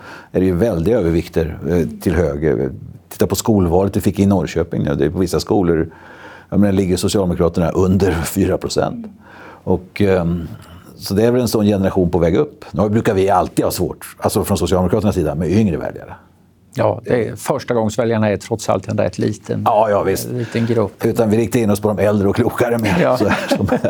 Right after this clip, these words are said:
Speaker 1: <laughs> men, eh, sen beror det ju på naturligtvis hur, eh, man kan ju förmoda här att regeringen Kristersson och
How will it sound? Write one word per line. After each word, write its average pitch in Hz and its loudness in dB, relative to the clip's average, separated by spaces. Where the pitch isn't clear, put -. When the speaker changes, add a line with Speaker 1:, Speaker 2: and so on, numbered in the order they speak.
Speaker 1:
<laughs> 208 -2
men, 104 4
eh, 104 2
sen 135 4
beror 180 2
det 175 2
ju 180 0
på 139 0
naturligtvis 101 0
hur, 90 2
eh, 87 2
man 117 2
kan 117 0
ju 135 4
förmoda 143 2
här 104 2
att 98 0
regeringen 101 2
Kristersson 87 0
och - -4